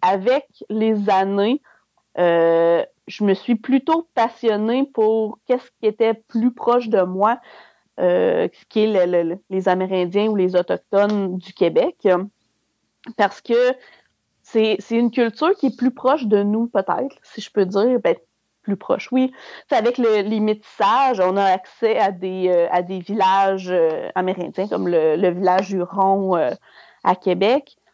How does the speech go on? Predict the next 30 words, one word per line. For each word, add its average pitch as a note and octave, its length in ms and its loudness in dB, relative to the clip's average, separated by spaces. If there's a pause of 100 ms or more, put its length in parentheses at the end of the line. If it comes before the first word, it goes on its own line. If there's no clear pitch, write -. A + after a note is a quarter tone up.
(240)
ce - 80 -20
qui - 80 -18
fait D4 280 -2
qu'on G3+ 600 2
a, F3 260 -2
on, F3+ 220 0
on G3+ 160 2 (100)
côtoie C4 480 2
un B3+ 160 0
petit - 140 -14
peu G#3 140 0
plus B3 600 -2 (1120)
cette - 320 -14
civilisation-là. G#3 1120 0 (440)
Puis A3 180 0
dans A3 260 0
notre C4+ 240 -2
histoire, A3 680 -2 (140)
euh, E3+ 320 0 (400)
pour G#3 260 -2
moi, G#3 440 2 (1120)
comprendre, A3+ 720 0
tu D#4 80 0
sais, D4 80 0 (120)
pour C#4+ 180 2
moi, D4+ 260 2
m-, C#4 140 0 (120)
l'histoire C4+ 420 0
du A#3 140 -14
Québec A#3+ 560 -2